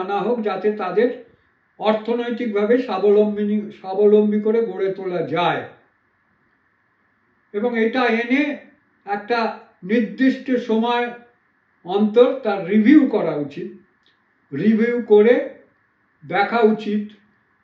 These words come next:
যে তার মধ্যে কতজনকে আমরা স্বাবলম্বী করতে পারলাম এবং তাদের সংরক্ষণের আওতার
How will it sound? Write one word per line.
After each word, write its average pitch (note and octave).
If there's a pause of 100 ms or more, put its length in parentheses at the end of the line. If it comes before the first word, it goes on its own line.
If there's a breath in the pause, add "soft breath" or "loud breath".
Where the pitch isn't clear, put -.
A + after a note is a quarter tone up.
(340)
যে G#3+ (260)
তার G3+
মধ্যে A3 (120)
কতজনকে G#3+ (120)
আমরা G3 (2500)
স্বাবলম্বী A3+ (100)
করতে A3 (160)
পারলাম G#3+ (520)
এবং G#3+ (120)
তাদের G#3 (960)
সংরক্ষণের A3 (160)
আওতার G3+